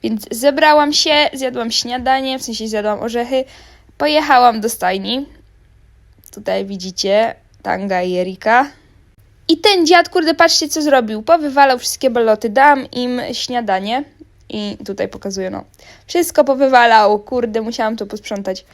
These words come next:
E, następnie ich wyprowadziłam. Najpierw poszedł Tango, później poszedł właśnie Erik. Dałam im siana i musiałam ogarnąć te baloty. <laughs> Tak, tak, tak. Tutaj chwalę się, jaką mam super torbę. Mam na ciebie paragraf.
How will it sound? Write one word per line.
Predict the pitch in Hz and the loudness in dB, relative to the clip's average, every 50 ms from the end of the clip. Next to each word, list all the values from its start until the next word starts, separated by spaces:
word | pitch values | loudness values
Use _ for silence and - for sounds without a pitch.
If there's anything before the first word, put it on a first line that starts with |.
| _ - | _ 0
E, | 247 254 | 2 2
następnie | 269 277 302 285 349 320 330 320 285 262 | 4 2 0 2 2 0 2 2 0 0
ich | 285 254 | -2 -2
wyprowadziłam. | 294 311 311 330 320 311 311 262 294 294 294 302 302 320 320 - - - - - - | -2 -2 0 2 2 2 2 2 4 6 6 6 4 2 -4 -6 -10 -14 -14 -8 -4
Najpierw | 247 254 254 254 233 | -4 -2 -2 -4 -4
poszedł | - 233 233 - 233 220 | -4 -6 -4 -4 -6 -2
Tango, | - 262 262 262 254 254 | 0 0 0 0 -2 -4
później | - 226 220 220 214 | -6 -8 -8 -8 -8
poszedł | 202 202 202 202 - 202 190 196 | -8 -10 -12 -10 -8 -10 -8 -6
właśnie | 190 185 190 185 - 214 202 - - | -6 -6 -6 -6 -8 -10 -12 -8 -4
Erik. | 285 294 294 302 302 294 294 - _ _ - _ _ _ _ _ _ _ _ _ _ _ _ _ _ _ _ _ _ _ _ - | -4 -2 -2 -2 -4 -6 -8 -12 _ _ -20 _ _ _ _ _ _ _ _ _ _ _ _ _ _ _ _ _ _ _ _ -2
Dałam | 220 240 254 254 254 247 - | 0 4 4 4 4 2 0
im | 240 247 233 | -2 -2 0
siana | - - - 233 226 226 226 226 240 262 285 - - - _ _ | 0 2 2 2 2 2 2 2 2 2 0 -4 -12 -20 _ _
i | - 220 | -6 -6
musiałam | 226 233 226 - 254 220 220 220 214 | -4 -4 -2 0 2 2 2 2 0
ogarnąć | 196 226 233 226 220 220 226 - - | -2 2 2 2 2 0 -6 -4 -4
te | 226 | -2
baloty. | 208 220 226 240 220 214 208 208 - - 285 330 | 0 0 2 2 2 2 0 0 0 2 2 2
<laughs> | 339 - - - - _ _ _ _ 622 571 554 _ _ _ _ _ - - 762 679 622 587 571 523 508 480 - - _ _ _ _ _ _ _ 330 294 _ | 2 -2 -10 -12 -12 _ _ _ _ -12 -12 -12 _ _ _ _ _ -14 -10 -10 -8 -8 -8 -8 -8 -8 -10 -12 -16 _ _ _ _ _ _ _ -20 -20 _
Tak, | - 214 202 202 202 196 196 | 0 0 2 2 0 -2 -4
tak, | - - 160 - - | -8 -10 -10 -10 -4
tak. | _ 262 269 269 277 277 277 - - - _ - - - - | _ 4 6 6 4 2 -2 -14 -20 -20 _ -20 -20 -20 -14
Tutaj | - 269 - 311 294 302 | -12 2 4 6 6 6
chwalę | 294 - 294 285 294 294 | 4 2 2 4 4 4
się, | 285 - 302 | 4 4 2
jaką | 277 277 285 | 0 0 -2
mam | 269 269 269 269 277 | -2 -2 -2 -2 -2
super | 269 - 294 - - 285 277 | -6 -8 -6 -4 -4 -4 -4
torbę. | 269 - 277 254 240 220 208 226 226 240 | -2 -2 -2 -2 -2 0 2 2 2 2
Mam | 240 247 247 240 240 240 | 0 -2 -4 -2 -2 -2
na | 240 240 | -4 -4
ciebie | 240 - 254 220 247 233 | -4 -4 -8 -6 -8 -8
paragraf. | 240 247 233 220 214 208 208 208 202 214 220 - - - | -4 -2 0 0 0 0 0 -2 -2 -2 -4 -8 -20 -20